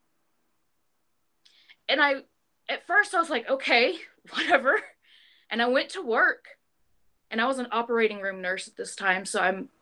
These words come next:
changing into my scrubs and I'm clocking in, and one of my friends came up to me and she goes, "Morning, babe." And I just broke down, and she goes, "Oh, <laughs> what's wrong?" And I was like, "My dad died."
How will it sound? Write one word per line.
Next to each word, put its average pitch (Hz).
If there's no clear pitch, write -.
changing 240
into 240
my 240
scrubs 226
and 202
I'm 185
clocking 226
in, 220
and 180
one 233
of 247
my 233
friends 233
came 240
up 202
to -
me 202
and 196
she -
goes, 220
"Morning, 415
babe." 415
And 247
I 269
just 262
broke 220
down, 226
and 190
she -
goes, 226
"Oh, 571
<laughs> -
what's -
wrong?" -
And 311
I 285
was 311
like, 311
"My 311
dad 269
died." 151